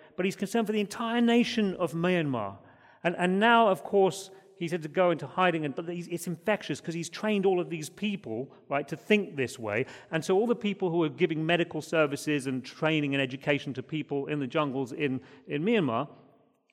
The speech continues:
they are now all refugees, but as refugees, they are the ones helping the other refugees and serving them and look, and they're saying, "I'm responsible for the flourishing of these other refugees." "But you're a refugee yourself." "Yeah,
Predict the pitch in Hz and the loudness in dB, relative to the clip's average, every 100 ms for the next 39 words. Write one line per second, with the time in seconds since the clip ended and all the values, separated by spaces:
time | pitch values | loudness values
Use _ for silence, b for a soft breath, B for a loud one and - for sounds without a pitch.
0 | _ 135 226 240 214 202 185 196 160 185 | _ 2 6 8 6 4 2 2 4 4
1 | - 156 143 220 147 165 - - - - | 2 -6 -2 0 0 -4 -10 0 0 0
2 | - 262 226 233 196 196 147 196 208 - | 2 2 4 2 2 -2 -2 -2 -4 -6
3 | B B 185 254 233 185 185 196 202 202 | B B 4 6 6 4 2 0 0 0
4 | 196 196 185 175 170 165 139 151 135 143 | 0 2 2 4 2 0 -2 -2 -2 -4
5 | 131 170 147 139 131 127 127 160 165 147 | -2 2 2 2 -4 -4 -2 -2 -4 -2
6 | 170 - 139 123 156 160 139 165 135 135 | -2 0 -4 -2 -2 -2 -4 -4 -4 -6
7 | 117 127 - 170 151 131 123 113 135 139 | -8 -8 -4 2 2 2 -4 -6 -2 0
8 | 123 127 120 123 113 101 185 247 247 233 | 0 -2 -6 -6 -6 -4 -4 2 2 2
9 | 190 226 - 240 139 170 127 | -2 0 2 4 4 4 2